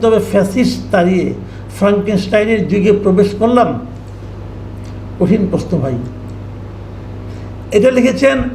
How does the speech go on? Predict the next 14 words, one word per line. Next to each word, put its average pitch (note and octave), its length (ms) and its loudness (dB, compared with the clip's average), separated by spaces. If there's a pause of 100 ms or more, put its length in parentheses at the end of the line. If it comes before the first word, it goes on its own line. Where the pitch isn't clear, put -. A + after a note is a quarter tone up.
(260)
রাজু G3 520 4
শামীম, D3 480 0 (760)
"জনগণ C4+ 580 4
কি B3 160 2
চায় G#2 260 -2 (580)
বাংলাদেশের A#3+ 720 6 (200)
রাজনীতিবিদগণ G3+ 920 2 (180)
জানেন F3 300 4
না, G3 280 2 (160)
এমনকি F#3+ 320 4
সাংবাদিক F#3+ 680 2
বুদ্ধিজীবীদের F3+ 1120 2
ধারণা C#3 380 0
নাই। B2 140 -2